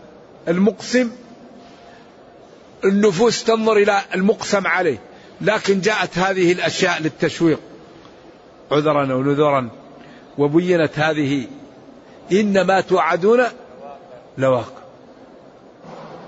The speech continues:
ما وعدكم الله من القيامة ومن محاسبة الناس ومن إكرام المتقي ومن عقوبة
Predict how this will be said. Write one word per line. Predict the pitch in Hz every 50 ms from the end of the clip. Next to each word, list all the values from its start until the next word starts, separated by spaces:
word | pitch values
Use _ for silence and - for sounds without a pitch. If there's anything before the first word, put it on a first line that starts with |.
| - - - - - - - - - - -
ما | 147 190 214 208
وعدكم | 202 185 170 165 180 185 190 - - 175 180 185
الله | 180 185 196 185 165 151
من | 170 180 170
القيامة | 156 151 - - 160 160 170 170 170 165 156 139 107 - - - - - - - - - - - - - - - - - -
ومن | 156 160 175 185 208 208 190 180
محاسبة | 175 170 143 - 170 185 175 - 180 170 170 165 151 -
الناس | 165 165 165 175 180 180 170 143 - - - - - - - - - - - - -
ومن | 160 165 180 190 190
إكرام | 175 170 165 - 180 190 196 190 185
المتقي | 180 175 170 190 185 185 - 196 180 - - 196 202 202 185 - - - - - - - - - - -
ومن | 165 180 196 202 180
عقوبة | 151 175 185 - 196 208 208 190 202 190